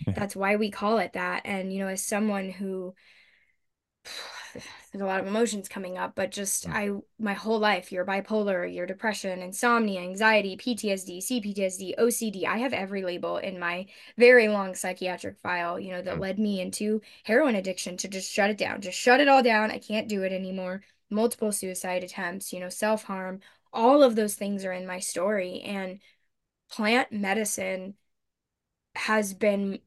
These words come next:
Speaker 2: the most profound gift that has been given to me. And each one that I connect with and each time that I connect with them, it's like, it's like, uh, ayahuasca, I did thirty years of healing in, in one night, you know, and
Speaker 1: <laughs>
Speaker 2: cannabis, just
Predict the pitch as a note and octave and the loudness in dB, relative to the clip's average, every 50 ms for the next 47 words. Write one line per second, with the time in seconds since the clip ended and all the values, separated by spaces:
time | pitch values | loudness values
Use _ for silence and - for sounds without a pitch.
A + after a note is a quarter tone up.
0 | _ _ _ - F#3+ - G3+ G#3+ A#3 B3+ C4 B3+ A3+ G#3 G#3 G#3 - - - - | _ _ _ -18 -8 -2 2 4 6 6 6 6 6 4 0 -2 -6 -8 -6 -4
1 | F#3+ F#3+ F#3 - - - - F3 F3+ F#3 G3 G3+ G3+ G#3 G3+ - - G3+ F3+ F3+ | -4 -4 -4 -6 -8 -4 -2 -2 0 0 0 0 -2 -2 -4 -6 -10 -12 -12 -10
2 | F#3 F#3+ F#3 F3 - - - - - - G3+ F#3+ F3+ G3 F#3 F3+ F#3 F#3 F3+ F3+ | -8 -8 -8 -8 -10 -14 -14 -14 -8 -6 -6 -6 -6 -6 -10 -10 -10 -12 -12 -10
3 | F3 F3+ F3 F3 F3 F#3+ - - E3+ E3+ F3+ F#3 F3 - - F#3+ F#3 - - - | -10 -10 -10 -10 -10 -10 -10 -10 -10 -10 -10 -10 -10 -10 -10 -12 -12 -10 -6 -2
4 | A#3 A#3+ A3+ - - G#3+ G3+ G3 G3+ F#3+ F#3+ F#3 F#3 F3+ - - F#3 F3+ F3+ - | -2 -2 -2 -2 -4 -4 -2 -2 -2 -2 -2 -4 -4 -6 -6 -6 -6 -6 -6 -8
5 | - F#3 F3+ F3 F#3 F3+ - - G3+ G3 - - G3+ G3 - - - - A3 A3 | -8 -8 -8 -8 -8 -8 -10 -10 -8 -8 -8 -8 -8 -6 -8 -6 -2 0 2 2
6 | A3 A3 G#3+ G3 F#3+ F#3 F3+ - F#3 F3 F3 F3+ - F#3+ F#3 - F#3+ F3 F3 F3+ | 4 2 2 0 -2 -4 -4 -6 -8 -10 -10 -10 -10 -12 -10 -8 -8 -8 -8 -10
7 | G#3 - - - _ _ _ - - G#3+ G3+ - - - - G3+ F#3+ F#3 F#3 - | -12 -16 -20 -20 _ _ _ -2 -2 -2 -2 -4 -6 -4 -4 -2 -2 -2 -4 -6
8 | - G#3 - - F#3+ F#3 F3 - - _ - - - - - F#3 G3+ A3+ A3 G3 | -8 -6 -6 -6 -6 -6 -6 -8 -10 _ -6 -6 -4 0 2 4 6 6 8 6
9 | F#3+ G3 G3 G3 - - F#3 F3 F3+ F#3 F3+ F3+ - - A3+ G3+ G3 G3 F3+ F3+ | 6 4 2 0 -2 -4 -4 -4 -4 -4 -6 -6 -4 -2 0 0 0 -2 -6 -8
10 | F3 F3 - - - - - - C#3+ G#2+ A2+ G#2+ G#2+ A2 - - - G3 G#2+ A2+ | -8 -8 -8 -10 -12 -12 -10 -8 -6 -6 -6 -6 -6 -6 -6 -6 -8 -6 -6 -8
11 | A#2+ - - - - G3+ G3 F#3+ F#3 F3+ F3+ E3+ F3 F3 D#3+ D3+ D#3+ E3+ F#3+ - | -8 -8 -6 -6 -6 -4 -4 -4 -4 -4 -6 -6 -4 -4 -4 -4 -4 -6 -8 -10
12 | - - - - - _ - G#3+ G#3+ G3+ F#3+ F3+ F#3+ - - - G#3+ G#3 A3+ B3+ | -16 -20 -20 -20 -10 _ -2 -2 0 0 -2 -2 -4 -6 -6 -4 -2 2 2 4
13 | A#3+ G#3+ F#3+ F3+ G3 - - - G3 - - | 4 4 2 0 -2 -4 -6 -6 -8 -8 -8